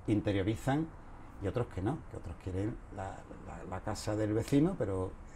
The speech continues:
hecha ahora en el pueblo de donde van a veranear. Pues ahí se, ahí se le pone la casa del vecino que tienen en Madrid. Después, eh, empezamos a trabajar con los, las fachadas, lo-, los materiales,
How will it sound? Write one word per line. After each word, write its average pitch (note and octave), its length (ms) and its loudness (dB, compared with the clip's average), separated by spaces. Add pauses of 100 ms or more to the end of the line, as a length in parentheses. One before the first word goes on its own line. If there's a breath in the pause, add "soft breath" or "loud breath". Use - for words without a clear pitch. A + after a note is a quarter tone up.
hecha G2+ 240 -4
ahora A2 320 0
en G2+ 140 0
el G2 80 0
pueblo G#2 340 0
de F#2+ 300 2 (300)
donde G2+ 200 -4
van F#2+ 200 -2
a F#2+ 60 0
veranear. F#2 400 -2 (340)
Pues - 160 -2
ahí F#2 120 2
se, - 160 -6 (220)
ahí E2 60 -6
se F#2 140 -6
le G2 80 -4
pone G#2 300 -2 (260)
la F#2 100 -6
casa F#2+ 280 -6
del F#2 100 -4
vecino G#2 340 -2
que G#2+ 80 0
tienen F2+ 220 -2
en E2+ 140 -4
Madrid. E2+ 280 0 (1000 loud breath)
Después, C#3+ 600 8 (200)
eh, A#2 220 8
empezamos A2 500 4
a A2+ 60 2
trabajar A#2+ 440 4
con A2+ 220 4
los, G#2 340 6 (500)
las - 120 -2
fachadas, C3 1000 8
lo-, G#2+ 380 2
los G#2+ 200 -2
materiales, C3 920 6